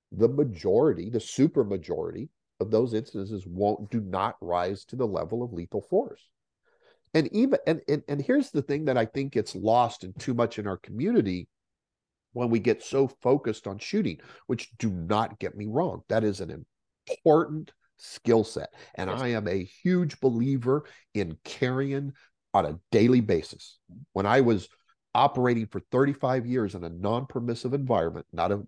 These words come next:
Speaker 1: not a legal M P E for the most part, but a social and financial M P E, I still carried. I still found a way to carry.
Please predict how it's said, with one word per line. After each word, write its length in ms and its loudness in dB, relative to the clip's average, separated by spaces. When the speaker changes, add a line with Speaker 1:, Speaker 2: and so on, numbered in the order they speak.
Speaker 1:
not 200 -2
a 40 0
legal 500 -2
M 120 -6
P 100 -10
E 300 -8
for 60 -12
the 60 -8
most 220 -8
part, 260 -4
but 180 -6
a 60 -16
social 460 -2
and 120 -10
financial 520 -6
M 100 -8
P 120 -10
E, 320 -10
I 80 -6
still 260 2
carried. 460 0
I 80 -4
still 300 0
found 340 0
a 60 2
way 180 0
to 60 -6
carry. 340 -6